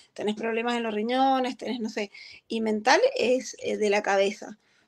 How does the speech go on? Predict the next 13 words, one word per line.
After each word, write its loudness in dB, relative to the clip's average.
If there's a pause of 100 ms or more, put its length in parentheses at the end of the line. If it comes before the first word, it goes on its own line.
Vos -4
pensás, 2
una -2
persona -4
que -8
tiene -4
obesidad -4
mórbida, 0 (300)
eh, -2 (800)
no -6
se 0
puede 4
movilizar, 4